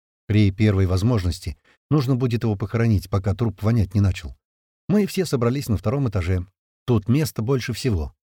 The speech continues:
Только Митя и Клёпа наверху выбрались на крышу и следят за окрестностями. Я успел пробежаться внутри по всей машине. Да уж, вот никогда бы не подумал,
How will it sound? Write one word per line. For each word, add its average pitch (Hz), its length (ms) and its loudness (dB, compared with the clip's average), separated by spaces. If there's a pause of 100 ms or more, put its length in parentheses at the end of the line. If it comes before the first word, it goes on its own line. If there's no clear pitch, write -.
(260)
Только 117 280 2
Митя 113 260 4
и 104 60 4
Клёпа 127 320 0
наверху 101 480 0
выбрались 117 420 0
на 101 140 2
крышу 175 300 -2
и - 20 -2
следят 98 340 -2
за 98 80 -2
окрестностями. 78 720 -8 (600)
Я 190 120 2
успел 165 340 -2
пробежаться 110 540 0
внутри 95 280 0
по 98 120 -4
всей 101 160 -4
машине. 85 460 -4 (180)
Да 98 380 2
уж, 82 220 -6
вот 104 200 -2
никогда 156 380 -4
бы 156 100 -4
не 156 80 0
подумал, 143 500 0